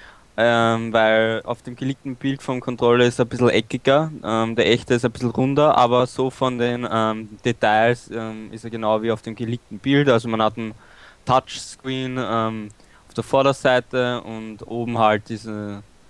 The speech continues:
diesen Leuchtstreifen, der dann von der Kamera, ähm, erken-, erkannt werden soll. Man hat auch, ähm, kurz die Kamera gesehen, das soll, ist irgendwie so eine neue Kamera mit zwei, zwei Linsen, so mit zwei Kameralinsen und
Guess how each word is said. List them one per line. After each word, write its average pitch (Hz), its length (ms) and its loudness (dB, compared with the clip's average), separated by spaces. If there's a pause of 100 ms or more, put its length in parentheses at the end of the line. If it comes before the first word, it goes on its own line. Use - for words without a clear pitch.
(500)
diesen 107 500 -10 (140)
Leuchtstreifen, 113 1200 0
der 107 120 0
dann 107 220 -4
von 110 160 -12
der 104 160 -2
Kamera, 110 640 0 (240)
ähm, 98 380 -10 (380)
erken-, 113 400 -4
erkannt - 420 -8
werden 131 180 0
soll. 127 340 2 (360)
Man 117 120 2
hat 120 140 2
auch, 120 180 0 (140)
ähm, 117 260 -6
kurz - 220 -10
die 123 100 -8
Kamera 127 440 0
gesehen, 135 540 -2
das 131 160 -4
soll, 120 380 2 (160)
ist - 160 -8
irgendwie 127 320 -2
so 127 140 -2
eine 127 160 0
neue 120 400 4
Kamera 123 460 0
mit 123 200 -8
zwei, 113 420 2 (540)
zwei 117 180 0
Linsen, 135 500 -8 (920)
so 110 100 -16 (120)
mit 98 160 -16
zwei 110 100 -2
Kameralinsen 131 800 0
und 117 220 -2